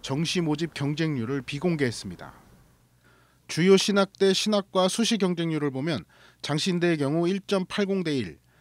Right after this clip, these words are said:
총신대는 삼 점 팔이 대 일, 한신대는 일 점 일사 대 일,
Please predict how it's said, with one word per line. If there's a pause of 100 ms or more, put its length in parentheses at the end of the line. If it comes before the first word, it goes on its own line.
(160)
총신대는
삼
점
팔이
대
일, (400)
한신대는
일
점
일사
대
일,